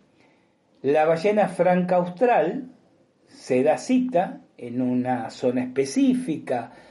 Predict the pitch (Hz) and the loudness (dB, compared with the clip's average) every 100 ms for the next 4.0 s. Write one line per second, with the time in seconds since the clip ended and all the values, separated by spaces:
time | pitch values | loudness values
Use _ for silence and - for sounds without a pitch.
0 | - - 113 127 143 165 165 139 127 127 | -12 -4 0 2 4 2 2 2 2 0
1 | 127 143 131 139 123 120 123 127 202 214 | -2 -2 -2 -2 0 0 -2 0 0 0
2 | 160 - - 127 110 113 - 113 123 139 | -2 -8 -12 -12 -10 -8 -6 -4 -2 -2
3 | 135 127 117 110 - 143 175 214 170 - | 0 0 2 0 -2 0 2 4 2 -2